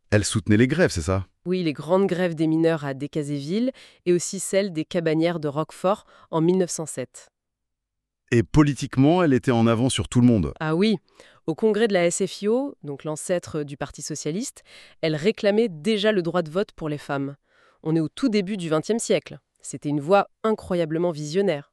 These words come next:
Speaker 1: On change complètement de registre, mais pas d'influence. Avec une autre figure, Sainte-Émilie de Roda.
Speaker 2: Là, on est dans la célébrité spirituelle. Elle a fondé à Villefranche-de-Rouergue l'Institut de la Sainte Famille.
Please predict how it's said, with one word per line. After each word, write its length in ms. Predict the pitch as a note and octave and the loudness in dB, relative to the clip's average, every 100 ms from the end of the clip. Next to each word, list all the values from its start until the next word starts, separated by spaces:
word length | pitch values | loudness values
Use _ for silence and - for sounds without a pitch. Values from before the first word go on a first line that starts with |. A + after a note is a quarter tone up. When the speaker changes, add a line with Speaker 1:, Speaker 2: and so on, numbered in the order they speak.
| - | 2
Speaker 1:
On 140 | D3+ F3 | 6 8
change 260 | - A3 | 8 4
complètement 400 | - F#3 F3+ E3 | 2 2 4 6
de 60 | B2+ | 6
registre, 520 | B2 G2+ G2 - - - | 6 4 0 -4 -16 0
mais 200 | E2 F2+ | 2 4
pas 140 | - | 6
d'influence. 640 | G#2 G2+ - G#2+ F2 - - _ _ - | 6 4 6 6 6 0 -10 _ _ 2
Avec 260 | G#2+ A#2+ C3+ | 6 6 8
une 120 | C3+ | 6
autre 100 | - | 6
figure, 480 | - G#2+ G2+ D2 - - - - | 0 4 4 4 -4 -20 -20 -4
Sainte-Émilie 600 | - - E3+ D#3 C#3+ C#3 | 4 6 8 8 8 6
de 60 | A#2+ | 4
Roda. 380 | G2+ E2+ - - - | 4 2 0 -8 -8
Speaker 2:
Là, 320 | F#3+ A3 C#4+ - | 0 4 4 2
on 140 | G3 | 0
est 80 | F#3 | 4
dans 120 | F3+ | 2
la 100 | E3 | 2
célébrité 540 | - F#3 F3 F#3 G#3+ | -2 -4 -2 -2 -2
spirituelle. 840 | G3+ - - F3+ F3+ - D#3+ D3 C#3+ _ - - - | -4 -6 -6 -4 -4 -4 -4 -4 -8 _ -20 -20 -4
Elle 100 | E3+ | 0
a 60 | E3+ | 0
fondé 320 | - F3 F3+ | 0 0 4
à 80 | F3+ | 2
Villefranche-de-Rouergue 1040 | D3+ C#3+ - F#3 D3+ D#3+ D#3 E3+ A#3+ F#3 - | 2 -10 -4 -4 -2 -4 0 2 2 -2 -2
l'Institut 460 | F3+ - - C4+ | -2 -2 -10 -6
de 60 | G3 | -2
la 100 | D3+ | -2
Sainte 260 | - A3 | 0 -4
Famille. 440 | - F#3 D#3+ E3 | -2 0 2 0